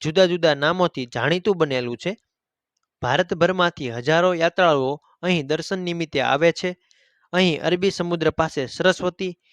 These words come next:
હિરણ અને કપિલા નદીઓનો ત્રિવેણી સંગમ થાય છે,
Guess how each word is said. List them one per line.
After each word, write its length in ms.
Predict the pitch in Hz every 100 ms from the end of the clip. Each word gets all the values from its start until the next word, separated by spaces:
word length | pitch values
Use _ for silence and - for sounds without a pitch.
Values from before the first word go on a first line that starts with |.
| _ _
હિરણ 280 | 143 165 185
અને 380 | 170 165 165 120 _
કપિલા 380 | 151 160 156 143
નદીઓનો 480 | 135 139 131 131 123
ત્રિવેણી 400 | 143 156 175 175
સંગમ 380 | - 175 185 170
થાય 220 | 180 180
છે, 240 | 180 185